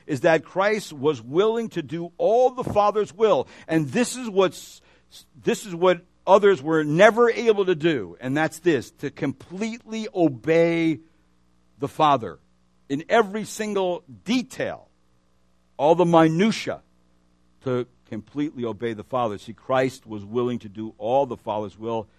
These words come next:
Verse seven, it says this, "Then I said, 'Behold, I have come. In the scroll of the book it is written of me to do your will, O God.'" And then in verse number nine, "Then he said, 'Behold, I have come to do your will.'"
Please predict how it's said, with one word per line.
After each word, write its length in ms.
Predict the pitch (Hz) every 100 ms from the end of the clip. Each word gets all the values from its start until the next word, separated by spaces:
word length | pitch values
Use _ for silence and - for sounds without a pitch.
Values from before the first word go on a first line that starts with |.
| _ _
Verse 200 | 110 104
seven, 560 | - 151 139 135 123 107 _ _ -
it 120 | 110
says 320 | - 131 113
this, 320 | 104 147 117
"Then 240 | 104 139 139
I 160 | 131
said, 320 | 127 - 151 127
'Behold, 440 | 123 147 147 135
I 80 | 127
have 180 | 120 -
come. 400 | 165 170 170 - _ -
In 60 | 123
the 60 |
scroll 360 | - 165 165 147
of 80 | 113
the 40 |
book 180 | 170 170
it 80 | 143
is 120 | 110
written 240 | 143 170
of 140 | 156 135
me 220 | 156 156
to 120 | 139
do 380 | 117 110 170 175
your 320 | 165 156 147
will, 420 | 127 143 165 165 165
O 180 | 135
God.'" 600 | 110 139 135 135 135 131 - _ _ _
And 160 | 110 117
then 180 | 143 139
in 100 | 127
verse 240 | 135 123
number 220 | 139 127 127
nine, 540 | 123 113 113 113 110 - _ _
"Then 160 | 120 113
he 120 | 143
said, 360 | - 147 127
'Behold, 520 | 110 113 143 139 123 101 _ -
I 140 | 110
have 300 | 113 107 -
come 500 | - 190 156 90 90 _ _ _
to 120 | - 110
do 340 | 95 156 214
your 280 | 196 185 185
will.'" 440 | 175 220 - -